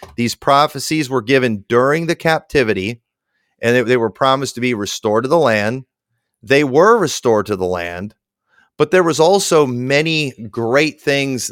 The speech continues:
that did not take place. Now, there's a reason for that. If you go and you read Ezekiel especially, J-, uh, Judah, they were given instructions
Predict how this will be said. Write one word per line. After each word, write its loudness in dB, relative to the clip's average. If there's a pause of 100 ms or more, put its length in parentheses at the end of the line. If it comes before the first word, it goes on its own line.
that -2
did -2
not -4
take -4
place. -4 (360)
Now, 0
there's 2
a 0
reason -2
for -2
that. -8 (340)
If -12
you -2
go 6
and 0
you -4
read 0
Ezekiel 0
especially, -2 (960)
J-, -20 (120)
uh, 0 (320)
Judah, 2 (400)
they 2
were 4
given 2
instructions -2